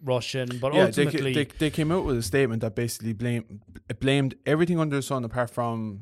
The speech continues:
Speaker 2: obviously, of course, it's nothing to do with us kind of a thing. You know, it was, as you mentioned, there, there's, the audience is not there. There was, they were talking about, um, decrease in, in income and, and living. Uh,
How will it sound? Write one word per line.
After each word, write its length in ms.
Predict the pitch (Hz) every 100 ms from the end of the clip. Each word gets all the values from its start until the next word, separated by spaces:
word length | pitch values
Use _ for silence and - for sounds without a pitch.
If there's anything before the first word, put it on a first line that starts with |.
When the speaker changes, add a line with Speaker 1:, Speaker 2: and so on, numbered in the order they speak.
| -
Speaker 2:
obviously, 320 | 120 110 117
of 140 | 110 -
course, 240 | 117 107
it's 80 | 107
nothing 240 | 110 110
to 80 | 107
do 120 | 117
with 140 | 110 117
us 160 | 123
kind 200 | - 107
of 80 | 104
a 40 |
thing. 240 | 110 107 104
You 100 | 113
know, 200 | 113 107
it 60 | 110
was, 260 | 110 113 - - - - -
as 80 | 110
you 100 | 120
mentioned, 420 | 117 117 117 110
there, 240 | 113 113 113
there's, 480 | 107 110 104 - - _
the 120 | 113
audience 360 | 120 127 123 113
is 80 | 113
not 200 | 123 117
there. 260 | 123 120
There 100 | 117
was, 200 | 110 110
they 100 | -
were 80 | 110
talking 340 | 110 113 110 110
about, 260 | 110 107
um, 480 | 113 110 107 104 101 - - _
decrease 460 | 117 104 120 110 113
in, 300 | 110 107 -
in 420 | 107 107 104 -
income 420 | 123 113 123 113
and, 140 | 107 -
and 260 | 110 107
living. 440 | 120 117 117 113 - - _ _ -
Uh, 460 | 110 107 107 104